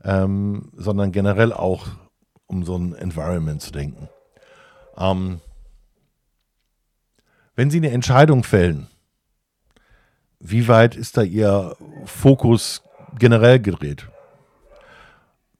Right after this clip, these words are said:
Wie sehr sehen Sie sich denn hier mitarbeiterorientiert?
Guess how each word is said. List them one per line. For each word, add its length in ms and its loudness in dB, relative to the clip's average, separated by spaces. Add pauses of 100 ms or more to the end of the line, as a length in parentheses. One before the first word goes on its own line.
(120)
Wie 340 -4
sehr 200 6
sehen 220 2
Sie 60 -2
sich 140 -4
denn 140 0
hier 220 2
mitarbeiterorientiert? 1400 -2